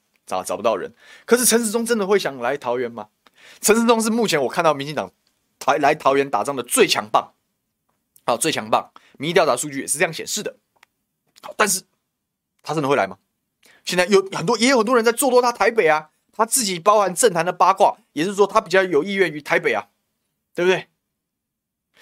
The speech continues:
然后真的会来桃园吗？万一没，连陈时中真的被放到台北去的时候呢？那桃园是谁呢？不会有比陈时中再强的人啊。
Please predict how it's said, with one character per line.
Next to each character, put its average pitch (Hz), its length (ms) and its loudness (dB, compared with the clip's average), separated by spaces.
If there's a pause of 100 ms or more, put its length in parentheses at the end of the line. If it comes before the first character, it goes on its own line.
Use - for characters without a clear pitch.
(180)
然 175 100 -2
后 220 260 0 (240)
真 220 160 0
的 196 60 -4
会 196 100 -2
来 175 60 0
桃 156 120 -4
园 139 80 -8
吗？ 135 60 -16 (120)
万 202 180 0
一 208 60 -2 (180)
没， 151 200 -8
连 190 200 2 (180)
陈 - 160 0
时 247 80 -2
中 240 140 2
真 254 100 2
的 226 60 2
被 220 100 4
放 226 140 2
到 220 60 4
台 226 160 2
北 196 120 0
去 220 140 -4
的 190 80 0
时 175 80 2
候 214 80 4
呢？ 196 160 0 (300)
那 165 80 -8
桃 175 160 -2
园 190 80 4
是 202 100 -4
谁 143 220 0
呢？ 156 220 -8 (560)
不 165 120 0
会 180 140 4
有 139 100 6
比 113 100 -6
陈 123 160 -4
时 127 60 -8
中 131 160 -6
再 131 140 2
强 92 200 -10
的 90 80 -16
人 76 220 -16
啊。 - 80 -20